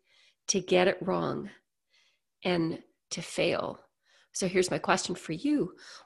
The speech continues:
What if we can't get it wrong? Think about creating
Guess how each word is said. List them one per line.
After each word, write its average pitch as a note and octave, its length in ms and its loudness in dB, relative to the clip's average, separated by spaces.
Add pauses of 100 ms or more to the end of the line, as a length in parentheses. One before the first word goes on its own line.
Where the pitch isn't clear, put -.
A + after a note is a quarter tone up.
(120)
What A#3 160 8
if F4+ 200 2
we G#3 440 0
can't F#3+ 800 4
get D3 160 0
it - 140 0
wrong? C2 480 -2 (2250)
Think D4 280 0
about A3 580 4 (460)
creating A#3 880 4